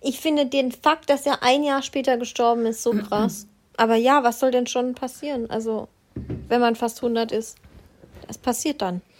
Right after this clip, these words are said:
Speaker 2: Und der war auch bis ins Alter ein hochattraktiver Mann. Also der sah auch mit achtzig noch gut aus, mit sechsundneunzig weiß ich jetzt nicht.
Speaker 1: Mhm.
Speaker 2: Die letzten Bilder, die ich von ihm gesehen habe, da müsste er so ungefähr achtzig gewesen sein.
Speaker 1: Ja, Prinz Philipp war auch ein hochattraktiver Mann und ja,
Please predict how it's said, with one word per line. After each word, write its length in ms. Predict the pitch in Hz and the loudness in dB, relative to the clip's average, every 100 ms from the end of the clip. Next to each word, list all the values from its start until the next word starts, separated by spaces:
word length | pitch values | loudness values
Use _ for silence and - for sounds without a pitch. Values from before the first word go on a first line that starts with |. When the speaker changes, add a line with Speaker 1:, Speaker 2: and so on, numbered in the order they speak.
| - - _ _ _ _ _ _ _ | -20 -20 _ _ _ _ _ _ _
Speaker 2:
Und 120 | 240 | 6
der 140 | 247 240 | 6 6
war 240 | 247 254 | 4 4
auch 60 | - | 2
bis 180 | 311 330 | 4 4
ins 160 | 330 | 4
Alter 220 | 254 320 | 4 4
ein 180 | 302 220 | 2 2
hochattraktiver 680 | 294 285 226 220 - 226 175 | 0 0 -4 -6 0 2 4
Mann. 260 | 208 311 | 4 2
Also 200 | 180 196 | 4 4
der 120 | 202 196 | 6 6
sah 140 | 202 | 4
auch 80 | 208 | 4
mit 160 | 208 | 2
achtzig 300 | 208 - - | -2 -2 -4
noch 120 | 185 - | -4 2
gut 220 | 311 - | 2 6
aus, 300 | 175 185 196 | 6 6 0
mit 180 | 190 - | -4 0
sechsundneunzig 580 | 196 202 190 185 160 | -2 0 0 0 0
weiß 200 | 208 254 | 2 2
ich 80 | 220 | 2
jetzt 180 | 190 190 | -2 -2
nicht. 220 | 175 240 | -4 -4
Speaker 1:
Mhm. 240 | 226 226 220 - _ | -8 -8 -12 -18 _
Speaker 2:
Die 60 | 202 | 0
letzten 340 | 208 208 202 | 0 2 -2
Bilder, 180 | 220 208 | 2 2
die 80 | 214 | 0
ich 80 | |
von 100 | 240 | -4
ihm 120 | 190 196 | -2 0
gesehen 260 | 196 202 | 0 0
habe, 80 | 214 | -2
da 80 | 185 | -2
müsste 240 | 196 202 | -2 0
er 100 | 180 | 0
so 60 | 190 | 0
ungefähr 300 | 175 180 185 | -2 -2 -2
achtzig 260 | 226 - - | -2 -6 -8
gewesen 360 | 180 180 165 | -2 0 0
sein. 180 | 170 170 | -2 0
Speaker 1:
Ja, 120 | 190 | -2
Prinz 300 | 196 247 214 | -2 -2 -2
Philipp 300 | - 226 226 | 0 -2 2
war 140 | 214 226 | 2 2
auch 100 | 233 | 2
ein 140 | 214 | 0
hochattraktiver 760 | 208 190 180 196 196 208 190 | 0 -2 -2 -6 -4 -2 -2
Mann 240 | 190 180 180 | 0 -2 -4
und 220 | 180 180 - _ - _ - - _ | -8 -10 -18 _ -20 _ -20 -20 _
ja, 400 | 196 180 170 170 | -4 0 2 0